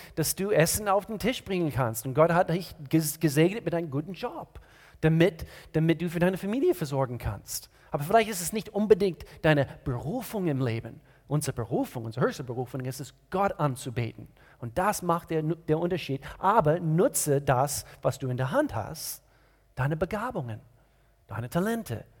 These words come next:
um zu erfüllen, was in deinem Herzen ist. Hier lesen wir in Kolosserbrief, Kapitel drei: „Worin auch immer eure Arbeit besteht, tut sie mit ganzer Hingabe, denn letztlich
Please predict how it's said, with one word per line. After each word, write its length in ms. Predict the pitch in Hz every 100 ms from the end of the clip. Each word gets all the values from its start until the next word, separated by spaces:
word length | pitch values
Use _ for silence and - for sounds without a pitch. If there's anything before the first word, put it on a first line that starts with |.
| _ _ _
um 160 | 139 123
zu 140 | 135
erfüllen, 460 | 117 - 190 139 120
was 180 | 123
in 100 | 135
deinem 240 | 135 135 135
Herzen 320 | 143 143 127
ist. 160 | 113 -
Hier 160 | 156 165
lesen 280 | 156 151
wir 120 | 139 135
in 60 |
Kolosserbrief, 580 | 143 151 165 147 139 127
Kapitel 240 | 143 135
drei: 360 | - 160 160 123 - - -
„Worin 440 | 135 180 180 208 214
auch 240 | 180 170
immer 400 | - 220 247 254
eure 260 | 196 175 185
Arbeit 400 | 190 214 208 208
besteht, 680 | 185 - 180 120 - - - - _ - - - -
tut 340 | - 247 -
sie 360 | - 127 120 123 - - -
mit 300 | 131 123 131
ganzer 380 | 180 208 - 139
Hingabe, 640 | 131 123 113 110 117 123 - - - - -
denn 160 | 147 143
letztlich 640 | 135 180 220 - 214 185